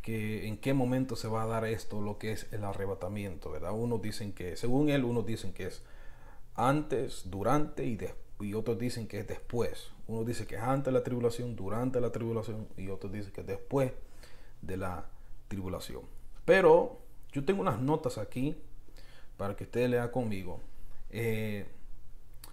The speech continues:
¿por qué decimos? Bueno, yo, yo y todos los que, las personas evangélicas que yo conozco,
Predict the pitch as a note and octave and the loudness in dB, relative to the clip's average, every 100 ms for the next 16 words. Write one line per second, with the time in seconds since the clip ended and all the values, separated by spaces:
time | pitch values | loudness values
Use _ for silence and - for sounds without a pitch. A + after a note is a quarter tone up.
0 | - - - C3 B2 - E3 D#3 C#3 D3+ | -8 -8 0 2 2 2 4 4 4 2
1 | A2+ G#2 G2+ C#3 G#2+ G2 B2+ - - - | 0 -2 2 2 4 6 6 6 0 -10
2 | - - - - F#2+ A2+ A2 A#2+ C3 - | -12 -14 -14 -10 -4 -2 0 0 -2 -6
3 | G#2 G#2 F#2+ F2+ A2+ B2+ A#2+ - A2 G2+ | -4 -4 -4 -2 2 2 2 0 -2 -2
4 | - G2 F#2+ A#2 A#2+ A2+ F#2 F#2 A2 B2 | -4 -6 -4 -2 -2 -2 -2 -2 -2 -2
5 | G2+ - F2+ F2+ A#2 B2+ G2 G2+ - A#2 | -2 -4 -4 -2 0 0 0 0 -2 -4
6 | A#2 | -4